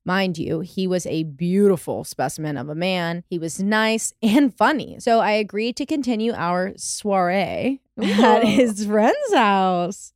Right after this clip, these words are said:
Speaker 1: He was from out of town, so we couldn't go to his place. And we didn't like to bring boys over to our place. So I agreed to meet him at his friend's house. I drive my roommate back home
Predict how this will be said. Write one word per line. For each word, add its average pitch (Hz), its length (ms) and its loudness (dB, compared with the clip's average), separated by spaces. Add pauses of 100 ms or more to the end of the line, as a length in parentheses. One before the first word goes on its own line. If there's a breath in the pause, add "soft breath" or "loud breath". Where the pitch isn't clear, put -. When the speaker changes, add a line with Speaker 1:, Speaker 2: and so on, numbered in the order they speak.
Speaker 1:
He 262 80 0
was 302 160 -2
from 311 160 2
out 247 140 -2
of 302 80 -4
town, 170 360 -4
so 190 140 -4
we 180 120 0
couldn't 185 260 -4
go 180 100 0
to 165 80 -2
his 156 200 -4
place. - 460 -12
And 196 300 -2
we 196 160 -4
didn't 269 240 0
like 208 200 -2
to 220 100 -4
bring 185 280 -4
boys 160 380 -2
over 170 240 -4
to 233 120 -4
our 285 240 0
place. - 500 -8
So 226 200 0
I 190 140 2
agreed 190 420 0
to 196 100 -4
meet 175 220 -4
him 175 240 -2
at 143 160 -6
his 170 220 -4
friend's 156 260 -6
house. - 460 -10
I 196 80 0
drive 208 240 2
my 277 100 2
roommate 214 380 0
back 170 260 -2
home 160 320 -4